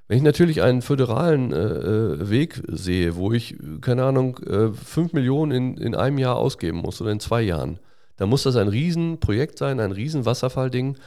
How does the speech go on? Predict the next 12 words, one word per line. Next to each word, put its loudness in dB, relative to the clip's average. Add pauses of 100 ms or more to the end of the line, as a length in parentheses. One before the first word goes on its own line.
(240)
Und 0
wenn 4
das 4
dann 2
nicht 2
funktioniert, 2
ist -2
nicht -2
schlimm, 0
weil, 2 (260)
weil 0 (100)
Steuergeld. -4